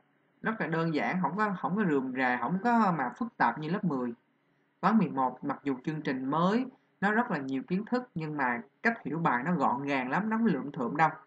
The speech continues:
Nên tụi con cố gắng nghe những cái gì mà ngay từ đầu tiên. Thầy không có dạy giống như người ta đâu. Thầy dạy rất là kỹ cái lý thuyết, chứ thầy không dạy bài tập nhiều đâu.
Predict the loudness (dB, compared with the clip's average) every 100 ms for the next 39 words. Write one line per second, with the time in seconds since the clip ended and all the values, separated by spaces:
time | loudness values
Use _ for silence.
0 | _ _ _ -6 -4 0 2 2 0 2
1 | 2 2 2 2 2 0 -2 -2 2 2
2 | 0 -2 -2 -2 0 0 0 0 -2 -2
3 | -8 _ _ 0 2 2 2 4 6 6
4 | 4 6 6 6 4 0 -16 _ 0 2
5 | 4 2 0 -4 _ _ _ _ -6 -4
6 | 2 4 4 2 2 4 4 4 4 2
7 | 0 _ _ _ _ 0 0 0 0 2
8 | 0 2 0 -2 -2 2 4